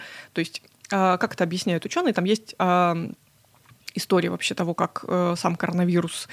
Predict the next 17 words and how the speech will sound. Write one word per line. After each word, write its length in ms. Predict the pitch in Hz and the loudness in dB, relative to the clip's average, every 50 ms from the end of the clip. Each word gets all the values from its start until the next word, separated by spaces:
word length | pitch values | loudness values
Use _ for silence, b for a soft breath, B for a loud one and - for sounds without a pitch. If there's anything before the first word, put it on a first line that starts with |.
| B B B B B B | B B B B B B
э, 360 | 170 180 175 170 170 165 160 | 2 4 4 6 4 4 4
нас 340 | 170 185 175 165 - - - - _ _ _ _ _ _ - | 4 4 4 2 0 -4 -10 -14 _ _ _ _ _ _ -2
убивает 500 | 196 170 185 180 180 180 170 165 - - | 0 2 4 6 6 6 6 6 2 -2
или 220 | 175 180 - - - _ _ _ - | -4 -4 -4 -6 -8 _ _ _ -8
делает 360 | 202 175 190 175 170 170 175 | 0 4 4 4 4 4 0
нам 140 | 185 185 180 | -2 -2 -2
хуже, 300 | - - 359 330 240 - | 0 2 4 4 4 4
он, 160 | - 226 240 214 | 4 4 4 4
в 40 | |
общем, 200 | 180 - - - | 2 0 -2 -2
вызывает 360 | 175 185 170 185 190 185 175 - | -2 -2 2 4 4 4 4 2
такое 180 | - - 185 | 0 0 0
явление 260 | 175 202 262 302 277 | 2 4 6 6 6
под 140 | - - 160 | 6 4 0
названием 360 | 165 170 165 196 208 196 175 - | -2 0 2 2 2 2 2 0
цитокиновый 540 | - - - 190 175 - 202 196 185 180 160 | -2 -4 -4 -2 0 2 2 4 4 4 2
шторм. 460 | - - - 185 175 180 - 165 | 2 4 4 4 4 4 2 -4